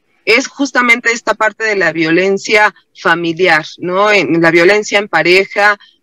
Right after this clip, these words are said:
hay mucha mujer que a veces por la falta de recursos, por la falta de educación, por la fa-, o por la necesidad, ¿no? De, de estar con alguien que nos provea alimento, que nos provea un hogar,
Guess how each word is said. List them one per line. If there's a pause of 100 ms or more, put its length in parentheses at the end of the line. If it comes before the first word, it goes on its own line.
hay
mucha
mujer
que
a
veces
por
la
falta
de
recursos,
por
la
falta
de
educación, (300)
por
la
fa-,
o
por
la
necesidad, (100)
¿no?
De,
de
estar
con
alguien
que
nos (280)
provea
alimento,
que
nos
provea
un
hogar,